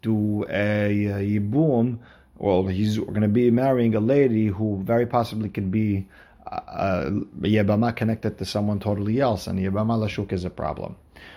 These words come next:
Okay, now we're continuing. Lezeh shnaim, velezeh shnaim.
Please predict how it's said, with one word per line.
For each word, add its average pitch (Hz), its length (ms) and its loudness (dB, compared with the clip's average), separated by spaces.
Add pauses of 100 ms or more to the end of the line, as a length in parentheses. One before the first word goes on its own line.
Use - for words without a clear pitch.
(120)
Okay, 95 260 -2
now 101 200 2
we're 101 140 -2
continuing. 98 600 0
Lezeh 101 380 2
shnaim, 110 640 0
velezeh 104 440 0
shnaim. 90 440 -4